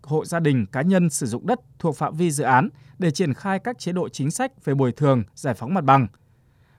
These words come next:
Ngay sau đó, chúng tôi đã tiến hành thống kê, kiểm đếm, lên phương án trình cấp có thẩm quyền phê duyệt phương án bồi thường hỗ trợ di chuyển mười sáu ngôi mộ trong vùng dự án trước. Đến thời điểm này,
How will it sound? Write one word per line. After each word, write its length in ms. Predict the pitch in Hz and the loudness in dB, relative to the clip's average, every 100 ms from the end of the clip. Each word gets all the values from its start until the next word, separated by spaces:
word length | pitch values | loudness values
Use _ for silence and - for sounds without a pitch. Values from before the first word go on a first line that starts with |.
| _ | _
Ngay 180 | 151 151 | -2 0
sau 180 | - 143 | 0 2
đó, 260 | 135 - - _ | 2 2 -4 _
chúng 180 | - 208 | -4 -2
tôi 160 | 226 208 | 0 0
đã 100 | 196 | 0
tiến 200 | 190 220 | -2 -2
hành 200 | 208 135 | -2 -2
thống 240 | 143 185 | -2 -4
kê, 240 | - 214 196 | 0 0 0
kiểm 260 | - 113 | -2 0
đếm, 180 | 123 160 311 _ _ | 2 0 -2 _ _
lên 180 | 170 170 | -2 -2
phương 160 | 156 151 | -2 -2
án 200 | 139 220 | -2 -2
trình 240 | - 147 123 | -2 -2 -2
cấp 140 | 254 | -4
có 80 | 233 | -4
thẩm 220 | 233 151 | -2 -2
quyền 300 | 104 139 123 | 0 0 0
phê 180 | 110 196 | 0 -4
duyệt 260 | 156 151 - _ | 0 -2 -2 _
phương 160 | - 190 | -4 -2
án 160 | 160 202 | 0 0
bồi 160 | 131 | -2
thường 260 | - 135 107 | 0 -2 0
hỗ 180 | 120 208 | -4 -4
trợ 300 | 196 160 - _ _ | 0 0 -2 _ _
di 200 | - 208 | -4 -4
chuyển 360 | - 165 101 117 | -2 -2 0 0
mười 140 | 135 | 0
sáu 220 | - 127 | 0 -4
ngôi 140 | 202 185 | -2 2
mộ 220 | 160 - - | 2 0 -4
trong 180 | 175 | -4
vùng 180 | 151 139 | -2 -2
dự 120 | 104 | -2
án 220 | 123 123 185 | -2 -2 -2
trước. 240 | 269 277 _ _ _ _ _ _ _ _ | -2 -2 _ _ _ _ _ _ _ _
Đến 240 | 151 170 | 0 2
thời 120 | 233 160 | 0 0
điểm 160 | 127 | 2
này, 240 | 135 135 | 4 4